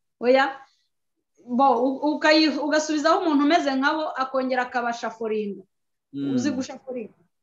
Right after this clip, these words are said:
Speaker 2: Mm.
Speaker 1: Ni nko gufata ibintu ukabishyira mu kintu, ukavangavanga. Nka kumwe
Speaker 2: Mm.
Speaker 1: bajyaga bavanga udupapuro iyo bagiye gutera hejuru ngo bakore, a, a, a, tombora.
Speaker 2: Mhm.
Speaker 1: Niko gushafuringa.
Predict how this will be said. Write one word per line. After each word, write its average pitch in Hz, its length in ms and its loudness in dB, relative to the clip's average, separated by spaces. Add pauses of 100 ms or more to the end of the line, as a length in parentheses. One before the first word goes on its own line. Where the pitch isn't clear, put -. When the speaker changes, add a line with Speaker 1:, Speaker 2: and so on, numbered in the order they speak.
(220)
Speaker 2:
Mm. 139 180 -4
Speaker 1:
Ni 127 80 0
nko 143 200 4
gufata 311 380 -8
ibintu 233 300 -10
ukabishyira 220 500 -4
mu 214 160 -6
kintu, 214 320 -10
ukavangavanga. 196 1000 -4 (260)
Nka 254 100 -4
kumwe 330 260 0
Speaker 2:
Mm. 285 60 6
Speaker 1:
bajyaga 294 300 2
bavanga 254 460 0
udupapuro 226 380 -8
iyo 285 80 0
bagiye 247 260 0
gutera 254 340 -2
hejuru 208 360 -6
ngo 196 120 -8
bakore, 226 300 -4 (600)
a, 220 80 -4
a, 208 180 -4 (120)
a, 220 40 -4
tombora. 214 520 -4 (520)
Speaker 2:
Mhm. 123 420 -8 (460)
Speaker 1:
Niko 247 300 0
gushafuringa. 196 720 -6